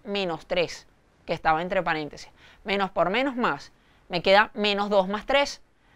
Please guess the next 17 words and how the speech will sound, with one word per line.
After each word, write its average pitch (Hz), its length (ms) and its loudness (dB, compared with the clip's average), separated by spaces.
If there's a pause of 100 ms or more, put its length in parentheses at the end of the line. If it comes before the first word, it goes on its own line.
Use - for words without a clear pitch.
(100)
Sumando 185 360 2
esto 196 160 0
algebraicamente, 240 880 2 (120)
esto 196 200 -4
sería 190 200 -2
igual 185 220 2
a 185 80 6
uno. 151 260 0 (500)
Eso 190 240 -2
quiere 220 140 4
decir 226 200 2
que 214 120 0
la 180 140 6
componente 202 540 -2
de 185 140 2
nuestro 165 320 -4
vector 175 460 0